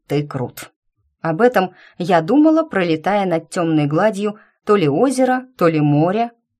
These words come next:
Летела, обречённо свисая в лапах огромного существа — и благодарила небо, что удерживать завтрак, равно как и ужин, мне не дано. Даже в голодании есть свои плюсы.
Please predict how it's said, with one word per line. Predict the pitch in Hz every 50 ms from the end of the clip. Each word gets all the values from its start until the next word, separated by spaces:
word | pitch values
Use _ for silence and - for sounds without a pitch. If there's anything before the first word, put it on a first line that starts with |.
| _ _
Летела, | - 165 175 190 196 - - 294 330 330 320 320 311 302
обречённо | 285 - 175 160 151 156 160 151 - - 175 170 170 165 156
свисая | 151 - - 147 147 147 - 208 220 233 226 220
в | 190 160
лапах | 151 165 180 180 - 170 - - _ - - _ -
огромного | 180 165 165 165 175 170 165 160 156 147 147
существа — | 147 147 - 160 147 - - 151 147 - - - 185 240 294 285 - _ _ _ _ _ _ _ _ _ _
и | - 202
благодарила | 196 208 233 247 247 247 220 254 262 302 330 339 330 320
небо, | 311 277 240 196 151 131 139 139
что | - - - 180 180 180 - _ _ -
удерживать | 208 202 165 175 165 147 147 - 156 143 147 139 139
завтрак, | - 214 277 330 330 - 330 320 320 - - - -
равно | 233 247 311 381 330 196 165 156
как | 151 147 147 147 -
и | 147
ужин, | 151 208 294 339 - 269 285 277 269 269 - _ _
мне | - 170 165 165 165 170 202 240 233 - - -
не | 175 180 180 175
дано. | 165 151 151 147 135 110 - - - _ _ _ _ _
Даже | 156 151 156 165 233 294 277 277 254
в | 208
голодании | 180 156 147 139 135 135 139 143 196 254 285 285 294 294 294 240
есть | 175 151 156 - - -
свои | - 175 160 147 143 139
плюсы. | 143 139 131 127 120 - - - 160 - _